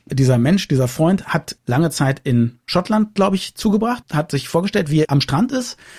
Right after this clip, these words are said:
an einer großen Klippe, die er kannte, real kannte. Und fünf von den acht haben einen Strand mit einer Klippe gesehen. Auch wenn da völlig unterschiedliche Sachen passiert sind. Das will ich dir einfach nur mal erzählen.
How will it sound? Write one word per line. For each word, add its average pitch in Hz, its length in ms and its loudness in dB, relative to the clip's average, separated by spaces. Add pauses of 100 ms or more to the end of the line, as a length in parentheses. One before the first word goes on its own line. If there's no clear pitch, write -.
(560)
an 165 140 2
einer 156 200 2
großen 196 380 2
Klippe, 185 320 0
die 156 140 0
er 123 100 -2
kannte, 139 360 -2
real 131 360 0
kannte. 127 440 -6 (800)
Und 170 360 2
fünf - 380 -2
von 135 240 -2
den 117 120 -2
acht - 360 -6 (440)
haben 160 440 -2 (180)
einen 147 220 -2
Strand 170 340 -2
mit 160 140 -2
einer 143 180 0
Klippe 151 320 -2
gesehen. 71 380 -16 (180)
Auch 160 180 0
wenn 180 120 2
da 156 80 2
völlig 233 380 -2
unterschiedliche 170 520 0
Sachen 110 260 -6
passiert 87 360 -14
sind. - 260 -20 (240)
Das 151 260 0
will 175 100 2
ich 160 100 -2
dir 151 120 -2
einfach 143 200 -2
nur 147 100 2
mal 135 120 0
erzählen. 95 500 -8